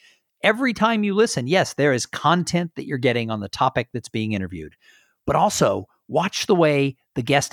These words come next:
asks questions. Listen to the, the tone they use. Do they let a guest talk or do they cut them off? Uh, 'cause there's a reason for both. Uh, do they, is their show highly produced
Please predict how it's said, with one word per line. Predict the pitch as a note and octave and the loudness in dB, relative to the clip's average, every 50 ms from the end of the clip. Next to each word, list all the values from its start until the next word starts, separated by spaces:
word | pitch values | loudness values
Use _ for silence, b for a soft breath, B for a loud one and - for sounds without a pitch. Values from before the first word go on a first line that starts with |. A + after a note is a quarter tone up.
| - - | -4 -2
asks | C#3 B2+ A#2+ - - - - - | 0 0 0 -2 -6 -8 -8 -10
questions. | - - - D#3 D3 - - - - - - - | -4 0 0 0 0 0 -4 -10 -12 -14 -12 -6
Listen | C3 C#3 F3 G3+ - - A#3 F3+ C3 A#2 | -2 2 2 2 2 0 -2 -2 -2 -2
to | - - D3 | -2 -2 -2
the, | B2 B2 A2+ G2+ - B B B B B - | 0 0 -2 -4 -6 B B B B B -8
the | C3+ B2 | -6 -6
tone | - - - - D#3+ F3 G3 G3 F3+ C#3+ | -6 -4 -2 2 2 4 4 4 2 0
they | A#2 F#2+ | -2 -4
use. | F#2+ F2+ F2 E2+ E2 F2 F2 - - b b b b b | -6 -8 -12 -14 -16 -16 -16 -18 -18 b b b b b
Do | A#2+ C#3+ F#3+ | 0 2 4
they | G3 G3+ F3+ | 4 2 2
let | D#3+ E3 E3 E3 | 2 0 0 0
a | |
guest | C#3+ B2+ D3+ D3+ C#3 - - | 2 2 2 2 2 0 -2
talk | - E3+ D#3+ D3 - | 2 2 2 2 2
or | C3+ A2+ | -2 -2
do | A2 C3+ | -2 0
they | C#3+ C#3 B2+ | 0 -2 -2
cut | - - D3+ C#3+ - | -2 -2 -2 -2 -2
them | C3+ C3 | -2 -4
off? | B2+ B2+ A#2 G2 F2 - - B B B B B B | -2 -2 -4 -4 -8 -12 -20 B B B B B B
Uh, | C3+ A#2+ A#2 | -4 -4 -4
'cause | - - C#3+ B2 | -4 -4 -2 0
there's | D3+ C#3+ A#2+ C3+ | 0 2 2 0
a | B2+ | 0
reason | C3 E3 F#3 E3 D#3+ D3+ C3 | 0 2 2 2 0 -2 -2
for | - - C3+ | -2 -2 0
both. | A#2+ D#3+ F#3 - - - - _ b b b b b | 0 0 0 -2 -6 -12 -20 _ b b b b b
Uh, | b - C3 C3 B2 A2+ G#2+ G#2 G#2 G2+ G#2 G2+ | b -2 0 2 2 0 0 -4 -8 -10 -10 -2
do | - D3 E3+ F#3+ F#3 | 0 2 2 2 2
they, | D#3 D#3 D3+ D3+ D3 C#3+ D3 | 2 2 2 2 2 0 -2
is | - E3+ D#3+ D3 | -2 -2 -2 0
their | D#3+ F3+ D#3+ | 2 2 0
show | - - F3+ E3 D3+ | 2 2 2 2 2
highly | B2+ C#3+ D3 D3+ D3 D3 C#3+ | 2 2 2 2 0 0 -2
produced | - - - C3 G#2+ C3 D#3 E3+ D3+ C3 - - - - | -2 -4 -6 -4 0 2 2 2 2 0 -2 -8 -12 -14